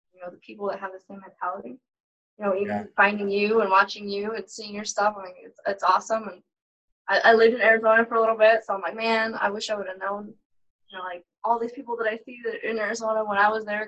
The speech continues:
Speaker 1: 'cause I was just there by myself in college alone. <laughs>
Speaker 2: Yeah, no, now we have, uh, so in Havasu,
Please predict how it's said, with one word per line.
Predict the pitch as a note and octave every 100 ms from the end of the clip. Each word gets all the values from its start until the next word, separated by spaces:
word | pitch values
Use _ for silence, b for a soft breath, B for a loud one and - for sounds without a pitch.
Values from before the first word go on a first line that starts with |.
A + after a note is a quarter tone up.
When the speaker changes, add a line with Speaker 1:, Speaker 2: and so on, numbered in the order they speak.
| -
Speaker 1:
'cause | G3
I | G3
was | G#3+
just | G3 G3+ _ _ _ _ _ -
there | A3
by | A3+
myself | A3+ A3 - G#3+ A3+ A3+
in | A3
college | - G#3+ A3 A3 A3 A3 -
alone. | A3 A3 A3+ A3+ A#3+ -
<laughs> | D4 D#4+ - - - - - F#4 - E4 E4+ _
Speaker 2:
Yeah, | A2+ A#2+ A#2
no, | A#2+ C3
now | A#2+ B2+
we | C#3 A#2
have, | A#2+ A2+
uh, | G#2+ G#2+ G#2 G2 _ _ -
so | - C#3+ C3
in | B2
Havasu, | A2 C3 B2+ A#2 A#2+ A2+ A2